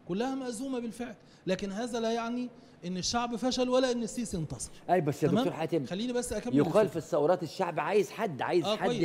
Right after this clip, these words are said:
Speaker 2: يقوده.
Speaker 1: كويس، كويس. هو أنا في تقديري ج-، الشخصي جدًا إنه ال-، يعني جذوة الثورة تت-، تعتمل في صدور المصريين إلى أقصى درجة، وأنها تنتظر اللحظة المناسبة لتعبر عن نفسها، وإنه لما هتيجي اللحظة دي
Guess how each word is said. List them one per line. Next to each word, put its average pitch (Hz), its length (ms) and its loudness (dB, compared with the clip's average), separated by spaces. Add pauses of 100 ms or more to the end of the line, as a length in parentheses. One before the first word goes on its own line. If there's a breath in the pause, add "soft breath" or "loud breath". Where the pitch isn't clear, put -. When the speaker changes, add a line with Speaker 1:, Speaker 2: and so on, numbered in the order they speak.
Speaker 2:
يقوده. 208 140 2
Speaker 1:
كويس، - 160 2
كويس. 107 320 -12
هو 220 200 0
أنا 214 320 -2
في - 80 -12
تقديري 226 420 -2
ج-، 180 160 -2
الشخصي 165 1000 -4
جدًا 175 400 -8 (480 loud breath)
إنه 233 480 -4
ال-، 165 400 -8 (300)
يعني 160 360 -10 (260)
جذوة 220 380 0
الثورة 214 360 0
تت-، 185 300 -6 (100)
تعتمل 202 500 -2
في 196 160 -8
صدور 190 280 -8
المصريين 208 480 -10
إلى 196 160 -8
أقصى 185 300 -10
درجة، 107 320 -16 (420 loud breath)
وأنها 185 380 -4
تنتظر 220 560 -2
اللحظة 214 340 -4
المناسبة 208 540 -4
لتعبر 208 400 -6
عن 170 140 -4
نفسها، 139 300 -10 (320 soft breath)
وإنه 170 200 -4
لما 185 320 -2
هتيجي 226 300 -4
اللحظة 226 400 -4
دي 277 220 -4